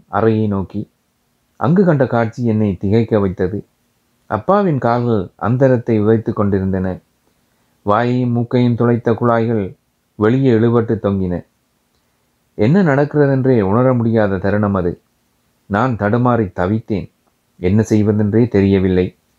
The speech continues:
தாதிகளை அழைக்கும் பொத்தனை எட்டி அழுத்தினேன். அப்போதும் அப்பாவின் பார்வை டி வியின் மேலேயே அலைந்தது.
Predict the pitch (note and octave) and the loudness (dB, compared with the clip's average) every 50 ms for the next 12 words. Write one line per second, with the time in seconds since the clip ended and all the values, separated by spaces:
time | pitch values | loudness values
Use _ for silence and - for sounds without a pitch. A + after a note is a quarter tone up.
0 | _ _ _ _ _ _ _ G#2+ A2 C3 D3+ D#3+ D3+ C#3+ C3+ C3 B2 A#2 A2+ A2 | _ _ _ _ _ _ _ -2 0 0 0 0 0 0 0 0 2 2 0 0
1 | G#2+ - A2 G#2+ G2+ G#2+ G#2 - - A2 G#2+ G#2 G#2 G2+ F#2+ - G#2+ G2 F#2 F#2 | -2 -2 -4 -2 -2 -2 -2 -2 -2 -2 -2 0 0 -2 -2 -2 -2 -2 0 -2
2 | F#2 - - F#2 F2+ F#2 F#2 G2 - _ _ _ _ _ _ _ _ _ _ - | -2 -4 -6 -8 -6 -6 -6 -8 -12 _ _ _ _ _ _ _ _ _ _ -6
3 | G#2 G#2+ - D#3+ E3 E3 D#3 C#3+ B2+ A#2+ A#2 - B2+ B2 A#2+ A#2+ A2+ A2+ A2 A2 | -6 -4 -2 0 0 0 0 0 0 -2 0 0 0 0 0 0 0 0 0 0
4 | G#2+ G#2+ A2 G#2+ G#2 F#2 - - _ _ _ _ - B2+ B2+ B2+ B2 B2 A#2 A2 | 0 0 -2 -2 -4 -4 -8 -12 _ _ _ _ -2 -2 0 0 0 0 -2 -2
5 | G#2+ G#2 G#2 G2 G2+ G2 G2 G2+ G2 F2 F2+ F#2 F#2 F#2+ F#2+ G2+ G2 G#2 - - | -2 0 0 0 0 0 0 0 0 0 0 -2 -4 -4 -6 -6 -8 -8 -10 -12